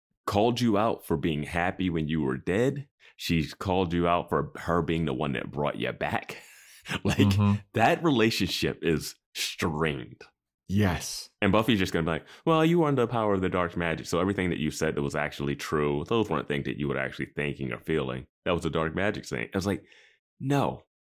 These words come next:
Speaker 1: And Buffy, this whole season, has never lashed out against Willow, even when they were fighting. That fight was just a magical fight and a
Speaker 2: Yeah.
Speaker 1: witch fight, but it wasn't a two friends having it out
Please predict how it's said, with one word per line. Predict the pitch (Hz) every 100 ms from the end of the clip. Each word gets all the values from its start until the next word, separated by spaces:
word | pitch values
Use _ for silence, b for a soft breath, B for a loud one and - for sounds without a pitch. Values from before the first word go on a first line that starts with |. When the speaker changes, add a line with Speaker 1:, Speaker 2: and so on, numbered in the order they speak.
| -
Speaker 1:
And | 101 90
Buffy, | 135 165 170 151 -
this | 92
whole | - 127 147
season, | 143 117 92 76 78 78 _ _ -
has | 80 78
never | 78 101 107 101 95
lashed | 82 82 82 82 -
out | 78 73 - _ _ _ -
against | 76 76 67 - - _
Willow, | 73 78 69 67 62 - _ _ _
even | 113 117 123
when | 110
they | 101
were | 87
fighting. | - 80 71 65 65 - _ _ _
That | 80 90 -
fight | 90 87
was | 80 78
just | 78 -
a | 69
magical | 71 71 67 65 67
fight | - 58 50 - _ _ _ _
and | - 67
a | 64 - -
Speaker 2:
Yeah. | 71 76
Speaker 1:
witch | -
fight, | 71 - -
but | 85
it | 85
wasn't | 92 113 120 104
a | 82 76 69 _ _ _ _
two | - 107 101
friends | - 95 85 78 73 - b b _
having | - 90 85 82
it | 78
out | 69 67 -